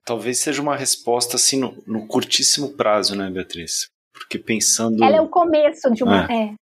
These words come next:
Speaker 2: é o começo de uma resposta. Vamos falar sobre consentimento? Consentimento é muito importante pra garantir interações saudáveis, sadias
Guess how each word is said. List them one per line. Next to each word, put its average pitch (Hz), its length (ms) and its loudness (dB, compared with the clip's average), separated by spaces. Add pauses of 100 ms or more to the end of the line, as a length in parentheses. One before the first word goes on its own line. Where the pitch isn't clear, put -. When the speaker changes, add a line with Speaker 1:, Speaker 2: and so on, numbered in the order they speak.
Speaker 2:
é 240 60 2
o 233 40 -4
começo 311 420 0
de 254 80 -2
uma 233 120 0
resposta. 220 540 -4
Vamos 302 240 2
falar 247 200 4
sobre 220 240 -2
consentimento? 226 880 0
Consentimento 277 580 0
é 277 40 2
muito 311 240 0
importante 277 480 -2
pra 247 140 0
garantir 240 420 -2
interações 240 600 -2
saudáveis, 226 640 2
sadias 220 720 -2